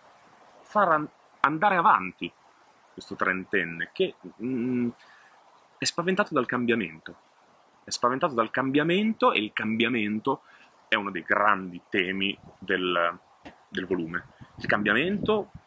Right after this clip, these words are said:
e la memoria, a mio parere, sono i due grandi temi di questo fumetto, sviluppati benissimo in modo non retorico. Cambiamento perché con gli anni le,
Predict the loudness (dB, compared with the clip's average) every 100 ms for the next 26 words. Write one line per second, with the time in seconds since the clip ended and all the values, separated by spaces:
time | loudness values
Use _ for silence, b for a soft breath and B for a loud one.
0 | -4 2 4 2 0 -4 -6 -6 -6 -8
1 | -10 -6 -4 -2 0 -2 -4 -10 -14 -10
2 | -4 -2 0 0 -2 -6 -4 -4 -4 -8
3 | -10 -12 -10 -10 -10 -14 -20 b b b
4 | b b -4 0 2 0 -2 -4 0 0
5 | 0 -4 -4 -2 0 0 0 0 0 0
6 | 0 -2 -2 -4 -4 -8 -14 _ _ b
7 | b b b b _ -2 0 0 0 -2
8 | -4 -4 -4 0 0 2 2 2 0 -2
9 | -2 -4 _ _ _ _ -16 -2 2 2
10 | 2 2 2 -2